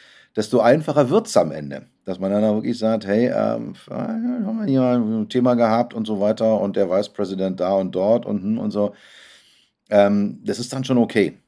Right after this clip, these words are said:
Ja, also da, da darf man dann auch mal so ein bisschen den, den, äh, äh, Machtmenschen rauskehren. Und auch das ist wieder eine, eine delikate Balance, die man hinkriegen muss. Auf der einen Seite die Kooperation und auf der anderen Seite mal zu sagen, „Leute, äh, wir machen's jetzt so.“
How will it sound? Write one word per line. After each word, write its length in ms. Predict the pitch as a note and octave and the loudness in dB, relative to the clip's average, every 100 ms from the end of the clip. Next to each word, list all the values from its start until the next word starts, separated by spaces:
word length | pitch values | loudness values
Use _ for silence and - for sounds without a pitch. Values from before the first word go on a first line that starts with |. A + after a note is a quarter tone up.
| _ | _
Ja, 180 | F2+ C3 | -4 -2
also 120 | A#2+ | 0
da, 140 | G#2 G2 | 2 2
da 140 | G2 | 2
darf 220 | F#2 G2+ | 0 0
man 120 | A#2 | 0
dann 100 | G2+ | 0
auch 140 | F#2 F#2+ | 0 -2
mal 160 | G2+ | -2
so 40 | F#2 | -2
ein 80 | E2+ | -6
bisschen 380 | G2 - F#2 | -6 -4 -2
den, 300 | F2 F2+ F2 | -2 -4 -4
den, 400 | E2 E2+ E2+ E2+ | -6 -8 -10 -10
äh, 320 | E2 E2 E2 E2 _ _ _ _ _ _ | -10 -8 -8 -10 _ _ _ _ _ _
äh, 140 | - E2+ | -8 -2
Machtmenschen 800 | F#2+ - - F#2 D#2+ D2+ C2+ - _ - | 0 -2 0 0 0 -8 -12 -16 _ -8
rauskehren. 460 | D2 - - - - _ _ _ _ - | -8 -8 -16 -18 -20 _ _ _ _ -4
Und 60 | |
auch 80 | G#2+ | 0
das 160 | B2 D#3+ | 2 2
ist 140 | D#3+ | 2
wieder 380 | C3+ C#3 C3+ C#3 | 6 8 8 6
eine, 340 | A#2+ A#2+ A#2 | 4 2 4
eine 180 | A#2 A2+ | 4 4
delikate 540 | G#2 G#2 G2+ G2+ A2 G#2 | 2 0 0 -2 0 0
Balance, 400 | F#2 F#2+ B2+ C3+ | 2 2 0 0
die 40 | |
man 120 | C#3 | 0
hinkriegen 440 | C3 C#3 C#3 C#3+ D3+ | 0 -2 -6 -4 -4
muss. 180 | D3 | -4
Auf 120 | A#2 - | -6 0
der 160 | G2 | 0
einen 180 | G2+ A2 | 2 0
Seite 180 | A2 G2+ | 0 -2
die 120 | G2 | -4
Kooperation 920 | F#2+ G2 F2+ E2+ - G#2+ B2+ F#3 G#3+ | -4 -4 -2 -4 -2 0 2 2 0
und 80 | G#3 | -4
auf 120 | G2+ | -6
der 160 | - F2+ | -2 0
anderen 260 | A#2 C3 B2 | 2 2 2
Seite 220 | A#2 A2+ | 0 0
mal 140 | G#2+ | 0
zu 100 | G#2+ | -2
sagen, 200 | G#2 G2 | -4 -2
„Leute, 220 | F#2 G#2 | 0 0
äh, 160 | E2+ E2 - - | 0 -2 -8 -8
wir 100 | F2 | -6
machen's 360 | E2 C#3 C#3+ | -4 -6 -6
jetzt 200 | D2+ - | -10 -14
so.“ 220 | - C2+ | -16 -18